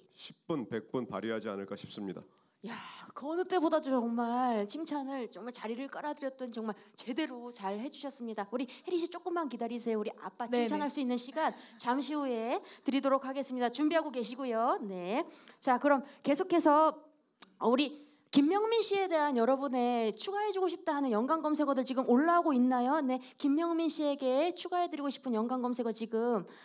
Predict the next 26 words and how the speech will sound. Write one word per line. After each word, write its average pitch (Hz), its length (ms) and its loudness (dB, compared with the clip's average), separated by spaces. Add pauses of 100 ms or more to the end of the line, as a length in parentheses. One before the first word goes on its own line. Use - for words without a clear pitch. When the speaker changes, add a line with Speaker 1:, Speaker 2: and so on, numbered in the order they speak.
Speaker 2:
막 - 180 -2
올려주세요. 233 800 2
네. 175 440 -4 (300)
그럼 262 220 2
우리 247 140 2
배우분들과 294 1000 2
감독님께서 269 880 0 (220)
"아, 330 240 4 (680)
요 330 160 6
연관 302 360 4
검색어 311 360 4
신박한 359 540 2
것 330 60 0
같다." 302 280 0
하는 277 240 0
연관 247 260 0
검색어들 262 500 -2
좀 220 180 -6
소개해 370 340 -2
주시면 262 320 -4
되거든요. 208 680 -4
네. 196 360 -6 (840)
아, - 240 -12
김명민 269 600 -2
귀여워. 233 800 -6
네. 202 280 -8